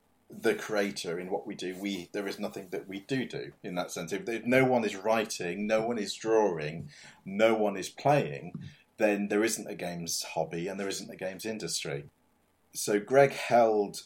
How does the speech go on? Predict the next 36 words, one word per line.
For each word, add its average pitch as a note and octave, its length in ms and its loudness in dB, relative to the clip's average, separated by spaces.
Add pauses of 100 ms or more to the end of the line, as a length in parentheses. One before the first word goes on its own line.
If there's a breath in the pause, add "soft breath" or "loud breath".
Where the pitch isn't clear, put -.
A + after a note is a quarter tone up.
artists G#2 560 0
and F2+ 160 -12
writers G#2 440 -4
particularly F2+ 600 -8
in, F2+ 100 -6
in G2+ 220 -6
very B2+ 280 4
high F#2 160 0
regard, E2 480 -4
and, E2+ 120 -6
and, F#2+ 280 -6
and G2+ 300 -6 (840 loud breath)
one B2 280 2
of A#2 100 0
the G#2+ 80 -2
things G2+ 320 -2
he A#2 100 -4
was G#2+ 140 -8
very A2+ 260 2
clear G#2+ 320 -4
about F#2 320 -2
when, G2+ 320 -6 (100)
um, F#2+ 340 -6
he G2+ 120 -10
came, F#2+ 500 -10
you G#2 80 -8
know, F#2 120 -8 (100)
back G#2+ 240 -4
into F2 140 -12
the F2 60 -14
company F2 360 -10
with F2+ 120 -10
a F2+ 40 -10
much F2 180 -10
more F2+ 200 -8
hands-on F#2 500 -6